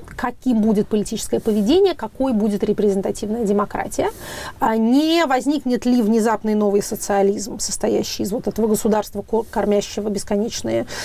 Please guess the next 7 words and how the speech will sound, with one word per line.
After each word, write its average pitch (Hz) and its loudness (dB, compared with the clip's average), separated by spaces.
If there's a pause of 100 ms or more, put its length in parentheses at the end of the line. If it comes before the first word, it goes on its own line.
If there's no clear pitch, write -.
(100)
э, 240 4
орды 220 4
пенсионеров, 233 -2
вечных 269 -4
пенсионеров. 285 -2 (640)
Немножко 285 4
мы, 370 6